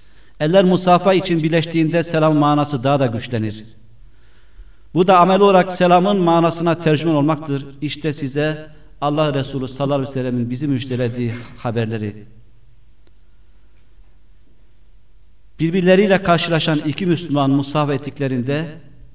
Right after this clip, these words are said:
birbirinden ayrılmadan önce bağışlanırlar buyurmaktadır. Selamdan sonra kardeşler, kardeşini seviyorsan, kardeşine "Seni Allah için seviyorum." demendir.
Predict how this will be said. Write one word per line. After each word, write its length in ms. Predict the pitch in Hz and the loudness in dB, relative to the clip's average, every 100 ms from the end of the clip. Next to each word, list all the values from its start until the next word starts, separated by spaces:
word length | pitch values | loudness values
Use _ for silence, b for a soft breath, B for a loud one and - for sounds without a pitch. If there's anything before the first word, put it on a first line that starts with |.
| - 151 | -10 -2
birbirinden 720 | 160 139 147 143 139 127 131 | -2 0 -2 -2 -2 -4 -4
ayrılmadan 1000 | 131 143 139 170 226 208 185 196 214 214 208 - | -2 0 2 4 4 4 6 6 4 0 -6 -4
önce 500 | 151 139 143 156 165 175 - - - - | -2 -2 -4 -8 -8 -14 -20 -20 -20 -14
bağışlanırlar 880 | 113 127 120 - 117 113 139 143 | -10 -10 -10 -10 -8 -6 -4 -4
buyurmaktadır. 600 | 113 107 104 104 92 87 95 - - - - - - - - - - - - - - - - - - - - - b b b b b b b b - - - - - | -6 -8 -8 -12 -12 -16 -20 -20 -20 -20 -20 -20 -20 -20 -20 -20 -20 -20 -20 -20 -20 -20 -20 -20 -20 -20 -20 -20 b b b b b b b b -20 -20 -20 -20 -8
Selamdan 420 | - 170 185 214 | 0 2 2 0
sonra 260 | 202 175 | 0 -2
kardeşler, 680 | 180 175 175 180 180 196 196 - - - | 0 0 0 -2 0 0 -4 -14 -20 -12
kardeşini 560 | - 165 160 151 170 170 | -2 -2 -2 -4 -2 -4
seviyorsan, 880 | - 139 165 160 165 156 170 - - - b b b b | -2 0 0 0 0 0 -2 -8 -18 -20 b b b b
kardeşine 600 | - 151 147 143 151 151 | -2 0 0 -2 -2 -2
"Seni 280 | 147 147 143 | -2 -2 0
Allah 280 | 135 131 151 | -2 0 -2
için 180 | 143 120 | -2 -6
seviyorum." 560 | 127 120 120 117 110 | -4 -2 0 0 -2
demendir. 480 | 110 104 95 92 | -4 -4 -4 -8